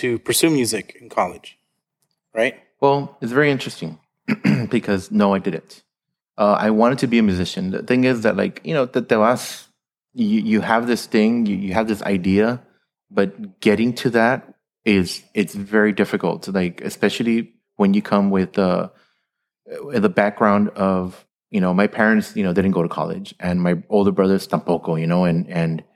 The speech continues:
Speaker 2: like, I'm gonna be honest, I didn't even know what a G P A was my senior year in high school. I mean, "You, you okay?" I mean, I was just trying to pass and get my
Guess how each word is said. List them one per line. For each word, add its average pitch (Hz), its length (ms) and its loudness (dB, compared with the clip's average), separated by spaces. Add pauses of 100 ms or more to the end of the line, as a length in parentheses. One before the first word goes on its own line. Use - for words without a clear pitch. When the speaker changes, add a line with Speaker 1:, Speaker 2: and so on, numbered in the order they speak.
(480)
Speaker 2:
like, 90 320 -2
I'm 92 100 -2
gonna 98 120 4
be 98 120 4
honest, 101 300 2
I 76 40 2
didn't 95 160 0
even 101 80 2
know 95 60 2
what 92 120 0
a 87 60 0
G 92 180 0
P 92 240 -2
A 110 60 -2
was 82 240 -6
my - 80 -8
senior 80 260 -4
year 85 100 -2
in 82 60 -4
high 92 200 -4
school. - 200 -20 (320)
I - 80 -18
mean, - 380 -20 (160)
"You, 85 200 -18
you 90 100 -2
okay?" 98 260 2
I 95 40 2
mean, 87 200 2
I 85 40 4
was 95 140 2
just 107 140 0
trying 92 220 0
to 90 80 -2
pass 90 340 -2
and 80 240 -2
get 92 120 2
my 90 200 -4